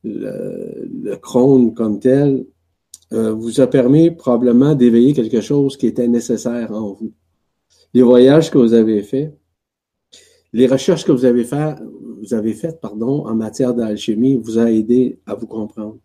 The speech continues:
Le fait de vous retrouver en Inde, ça a été quand même un élément déclencheur.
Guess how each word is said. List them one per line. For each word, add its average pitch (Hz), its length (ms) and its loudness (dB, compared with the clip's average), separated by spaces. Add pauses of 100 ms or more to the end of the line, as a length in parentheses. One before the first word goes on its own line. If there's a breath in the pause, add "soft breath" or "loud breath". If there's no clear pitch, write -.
(1160)
Le 131 120 4
fait 180 200 4
de 156 80 6
vous 139 140 6
retrouver 139 460 4
en 117 220 4
Inde, 139 500 0
ça - 160 -8
a 107 40 -2
été 135 260 -2
quand 123 160 -6
même 127 220 0
un 113 140 0
élément 120 380 0
déclencheur. 107 800 -8